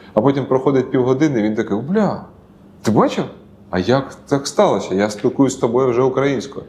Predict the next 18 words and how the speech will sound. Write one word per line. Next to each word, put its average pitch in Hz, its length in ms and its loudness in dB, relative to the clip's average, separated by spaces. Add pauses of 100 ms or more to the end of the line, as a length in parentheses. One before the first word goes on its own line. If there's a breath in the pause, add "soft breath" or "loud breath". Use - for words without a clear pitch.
(260 loud breath)
І 101 60 -4
це 196 160 0
стосується 156 680 0 (200)
всіх. - 320 -6 (760)
Навіть 135 260 2 (340)
мій 113 160 2
батько, 131 440 0 (280)
котрий 101 300 0
казав, 110 280 2
що 90 200 -8 (160)
не 107 140 -2
зможе 117 360 0
ніколи, 101 420 -2
йому 98 180 -6
не 95 100 -4
подобається, 98 540 -2
йому 104 100 -2
незручно, 143 460 0